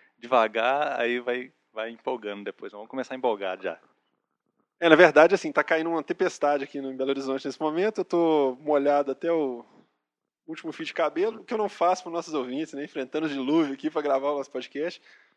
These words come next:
Speaker 2: Pedi aí uma desculpa pela, pelo hiato. Realmente, a gente adora gravar o podcast, mas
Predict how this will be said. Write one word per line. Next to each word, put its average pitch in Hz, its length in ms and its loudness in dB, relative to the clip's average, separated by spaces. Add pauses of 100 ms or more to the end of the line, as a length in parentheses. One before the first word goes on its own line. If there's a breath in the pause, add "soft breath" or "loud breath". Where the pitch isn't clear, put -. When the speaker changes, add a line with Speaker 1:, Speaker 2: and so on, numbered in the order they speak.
(180)
Speaker 2:
Pedi 160 240 -2
aí 165 140 4
uma 165 120 0
desculpa 156 360 -6
pela, 147 360 -2
pelo 147 200 -6
hiato. 131 420 -2
Realmente, 156 760 -6 (720)
a 131 40 -20
gente 135 140 -4
adora 151 320 2
gravar 143 220 0
o 135 60 -2
podcast, 147 600 -2
mas 175 580 -8